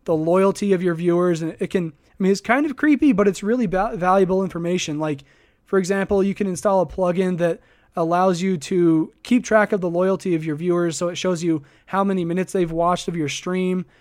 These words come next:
um, how many times they've commented, all kinds of stuff. And it, it gives you a good way of gauging who to reward and how to reward.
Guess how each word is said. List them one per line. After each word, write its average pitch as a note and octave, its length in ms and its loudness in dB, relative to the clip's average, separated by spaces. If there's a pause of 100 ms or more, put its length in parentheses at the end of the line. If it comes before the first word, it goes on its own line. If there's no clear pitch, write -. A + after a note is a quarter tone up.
(260)
um, D#3 160 -4
how F#3 120 -2
many F#3+ 120 0
times F3+ 280 -4
they've D3+ 180 -6
commented, E3+ 840 -4 (340)
all A#3+ 160 4
kinds G3+ 340 0
of D#3+ 60 -6
stuff. C3+ 360 -8 (400)
And F3+ 320 -2 (380)
it, A3 300 6
it F#3+ 120 -2
gives F#3 260 2
you G3 160 6
a F3 60 2 (260)
good G#3 160 8
way F#3+ 260 2
of E3 140 -2
gauging F3+ 380 2
who F#3 200 0
to F#3+ 160 -4
reward E3+ 560 0
and D3 100 -6
how E3+ 280 -2
to - 160 -6
reward. E3 560 0